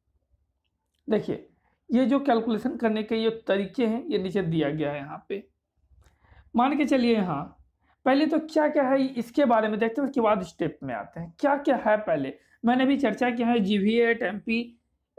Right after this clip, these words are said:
एनबीएट, एमपी और एनबीएट एफसी, क्या है ये, इसके बारे में भी हम देख लेते हैं, उसके बाद नीचे आते हैं। तो देखिए,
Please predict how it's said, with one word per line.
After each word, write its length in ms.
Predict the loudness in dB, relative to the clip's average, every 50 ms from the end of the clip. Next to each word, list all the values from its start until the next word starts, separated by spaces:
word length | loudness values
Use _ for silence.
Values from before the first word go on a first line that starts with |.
| -6 0
एनबीएट, 480 | 2 2 4 4 4 4 4 4 2 2
एमपी 360 | 0 0 0 0 0 2 2
और 100 | 2 2
एनबीएट 420 | 2 2 2 2 2 0 0 -2
एफसी, 420 | -4 -6 -6 -10 -12 -12 -12 -12 _ -6 0
क्या 180 | 2 2 4
है 360 | 4 2 2 0 -2 -4 -8
ये, 120 | -16 -20 -20 _ _ _ _ _ -4
इसके 220 | -4 -2 0 0 0
बारे 220 | 2 2 0 0
में 140 | -2 -2 -2
भी 60 | -2
हम 120 | -2 0
देख 200 | 0 0 0 2
लेते 180 | 0 0 0 -2
हैं, 60 | -4
उसके 140 | -2 0 2
बाद 200 | 2 2 2 2
नीचे 260 | 0 -4 -6 -8 -8
आते 320 | -10 -10 -10 _ -18 -18 -18
हैं। 100 | -18 -20 _ _ _ _ _ -2
तो 80 | 0
देखिए, 420 | 2 0 0 -2 -4 -10 -10 -12